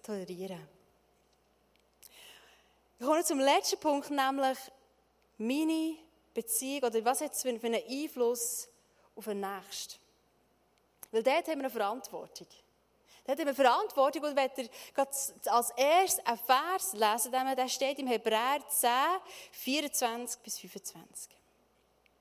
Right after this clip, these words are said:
Lasst uns aufeinander achten. Wir wollen uns zu gegenseitiger Liebe ermutigen und einander anspornen, Gutes zu tun. Versäumt nicht die Zusammenkünfte eurer Gemeinde, wie es sich einige angewöhnt haben.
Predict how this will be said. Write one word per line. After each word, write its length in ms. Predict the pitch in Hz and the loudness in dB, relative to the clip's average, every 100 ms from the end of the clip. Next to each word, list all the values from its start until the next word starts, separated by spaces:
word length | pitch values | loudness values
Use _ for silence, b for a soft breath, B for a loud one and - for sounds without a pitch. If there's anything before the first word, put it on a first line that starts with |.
| _ B B B B | _ B B B B
Lasst 500 | 214 240 403 - - | 4 6 6 4 0
uns 300 | - 320 349 | 0 0 0
aufeinander 640 | - 240 220 208 214 226 233 - | 0 0 2 2 0 -4 -8 -10
achten. 640 | 156 - - 165 156 160 - _ _ _ B B 240 | -12 -14 -16 -16 -16 -20 -20 _ _ _ B B -2
Wir 180 | 269 | 4
wollen 380 | 254 277 370 381 | 6 8 6 4
uns 260 | 277 320 - | 2 0 0
zu 120 | 285 | -2
gegenseitiger 880 | 262 294 370 349 285 269 277 254 240 | 0 2 4 2 2 2 0 2 2
Liebe 480 | 247 277 349 359 330 320 B B | 2 0 0 2 2 2 B B
ermutigen 640 | 240 220 214 254 277 269 | 0 2 0 -2 -2 -2
und 140 | 226 220 | -2 -2
einander 560 | 214 214 226 277 285 | -2 0 0 0 2
anspornen, 800 | 233 262 320 - - 247 254 247 | 4 4 2 2 6 6 6 0
Gutes 480 | 220 262 285 - - | 0 0 0 -2 -4
zu 120 | - | -4
tun. 480 | 247 214 190 175 165 165 b b b _ _ _ - B B | -6 -10 -10 -10 -14 -20 b b b _ _ _ -20 B B
Versäumt 560 | - 254 - 269 311 359 | -2 0 4 6 6 4
nicht 320 | 330 320 - | 0 0 -4
die 80 | 247 | -2
Zusammenkünfte 800 | 240 - 247 311 320 302 277 - | 0 4 4 4 0 -2 0 2
eurer 120 | 240 226 | 2 4
Gemeinde, 560 | 208 214 220 285 285 | 2 2 2 0 -4
wie 140 | 240 226 | 2 2
es 100 | 226 | 2
sich 180 | 220 | -4
einige 520 | - 214 254 262 262 208 | -4 -4 -2 -2 -2 -4
angewöhnt 580 | 214 226 220 220 214 | -6 -6 -6 -6 -6
haben. 540 | 214 180 165 165 160 | -6 -6 -6 -12 -14